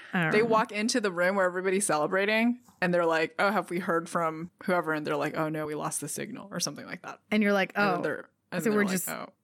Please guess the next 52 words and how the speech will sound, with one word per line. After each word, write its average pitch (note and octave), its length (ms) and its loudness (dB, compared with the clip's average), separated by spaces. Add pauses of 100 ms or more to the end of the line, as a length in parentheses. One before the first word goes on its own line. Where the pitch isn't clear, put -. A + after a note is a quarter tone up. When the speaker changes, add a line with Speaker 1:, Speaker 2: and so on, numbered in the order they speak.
(100)
Speaker 1:
we're G3+ 100 0
just G3+ 160 2
Speaker 2:
okay." G3+ 60 0
Speaker 1:
gonna F3+ 100 2
leave F#3 160 2
'em F#3+ 80 2
out F#3+ 180 4
there G3+ 180 4
in G3+ 100 2
space G3+ 600 2
Speaker 2:
<laughs> - 320 -20
And G#3+ 80 4
then, - 80 6
Speaker 1:
doing - 40 4
Speaker 2:
of G3+ 60 4
Speaker 1:
what G3 80 4
Speaker 2:
course, G3+ 80 2
Speaker 1:
they F#3 60 4
Speaker 2:
all F#3 120 6
Speaker 1:
do. F#3 80 4
Speaker 2:
of F#3 40 4
a G3+ 40 4
sudden, F3+ 260 2
they're E3 140 0
like, E3 260 0
"Oh, B3 140 4
wait, A#3+ 400 2
I'm G3+ 100 -2
picking A3+ 300 0
something G#3 340 0
up." G3 340 0
And - 140 -16
you're - 80 -14
like, - 160 -14 (100)
"Okay." - 80 -12 (220)
<laughs> F3 220 2
Speaker 1:
Okay. C3+ 180 -4 (340)
But A3+ 120 4
eventually C4 280 2
they G3+ 80 4
do F#3 160 0
come F3+ 140 0
back, D#3+ 220 0
and E3 100 0
they E3 40 2
look E3 200 0
really E3 160 2
cool D#3+ 200 -4
when - 100 -4
they - 100 -6
come - 160 -4
back. - 300 -4